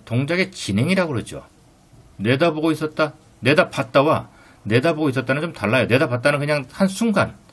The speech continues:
순간을 말하는 거지만 내다보고 있었다는 얘기는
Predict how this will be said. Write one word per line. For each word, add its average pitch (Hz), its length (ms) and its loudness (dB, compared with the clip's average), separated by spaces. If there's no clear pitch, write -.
순간을 220 460 2
말하는 127 320 4
거지만 117 380 -2
내다보고 139 420 2
있었다는 127 380 0
얘기는 139 220 0